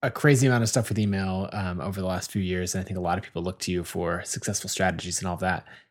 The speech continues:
Um, one thing that you did before we, you know, started recording this is you asked on Twitter, uh, you know,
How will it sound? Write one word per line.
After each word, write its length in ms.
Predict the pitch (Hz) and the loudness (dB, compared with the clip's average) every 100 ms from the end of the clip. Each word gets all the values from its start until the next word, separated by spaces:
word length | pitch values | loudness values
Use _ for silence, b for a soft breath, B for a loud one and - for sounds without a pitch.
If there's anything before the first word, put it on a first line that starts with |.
| _ | _
Um, 220 | - 196 202 _ | 0 2 0 _
one 220 | - 135 143 | 0 4 8
thing 100 | 180 | 8
that 80 | |
you 100 | 151 | 8
did 340 | 113 127 113 104 | 6 6 6 4
before 580 | 120 - 123 117 110 104 | 2 4 4 6 6 4
we, 440 | 101 107 104 101 - - | 2 2 2 -2 -10 -12
you 100 | 98 | -8
know, 220 | 90 90 85 147 135 | -6 -8 -12 -18 -8
started 280 | - 110 95 | 0 0 0
recording 380 | 95 123 135 | 2 4 4
this 220 | 107 98 - | 2 0 -2
is 120 | 92 | 0
you 120 | 117 | 0
asked 180 | 110 101 | 0 -2
on 100 | 95 | -4
Twitter, 460 | - 98 95 90 - _ _ _ | -4 -2 -2 -4 -8 _ _ _
uh, 220 | 87 120 165 | -8 -8 -6
you 140 | 180 | -8
know, 160 | 87 | -8